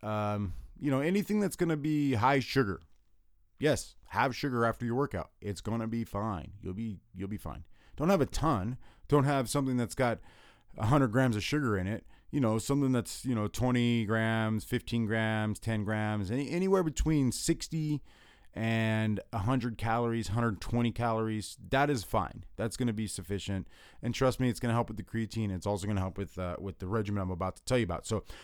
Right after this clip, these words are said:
I've always told people, do, uh, do your creatine right after or right before you, the end of your workout if you can, and then have your sugar source about fifteen, ten, fifteen, twenty, thirty minutes after that,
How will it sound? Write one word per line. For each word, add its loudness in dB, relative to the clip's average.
I've 2
always 6
told -2
people, 0
do, 4
uh, -2
do 4
your 4
creatine 4
right 8
after 2
or 2
right 0
before 2
you, 6
the 4
end 2
of 2
your 2
workout 2
if -4
you -8
can, -2
and 2
then 2
have 0
your 4
sugar 2
source 0
about -6
fifteen, 0
ten, 2
fifteen, 2
twenty, 2
thirty 4
minutes 4
after 2
that, 2